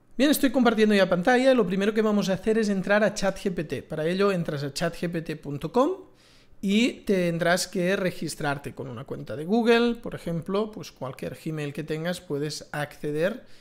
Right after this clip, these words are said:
y con la versión gratuita puedes seguir tranquilamente los pasos que voy a hacer. Lo primero que hacemos es escribir un prompt. Un prompt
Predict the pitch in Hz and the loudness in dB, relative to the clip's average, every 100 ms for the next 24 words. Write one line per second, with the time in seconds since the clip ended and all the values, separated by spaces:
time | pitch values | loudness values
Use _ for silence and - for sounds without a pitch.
0 | - - - 180 180 208 208 147 131 135 | -20 -20 -10 -6 -4 -4 -4 -8 -8 -10
1 | - 147 151 147 151 170 165 147 143 - | -8 -6 -4 -6 -4 -4 -4 -4 -4 -6
2 | 143 143 - 131 - 143 143 143 175 160 | -8 -8 -10 -10 -8 -6 -6 -6 -6 -8
3 | - 143 127 156 - 131 120 117 113 - | -8 -10 -8 -10 -12 -12 -10 -12 -14 -18
4 | - - - - - - - - 262 285 | -16 -18 -20 -20 -20 -20 -20 0 4 6
5 | 277 262 247 214 240 254 262 233 - 226 | 6 6 4 4 4 4 2 0 -2 -2
6 | 240 262 214 208 247 220 139 135 147 214 | 0 0 0 2 2 2 -2 -8 -8 -6
7 | 160 180 190 220 247 | -4 0 2 0 -4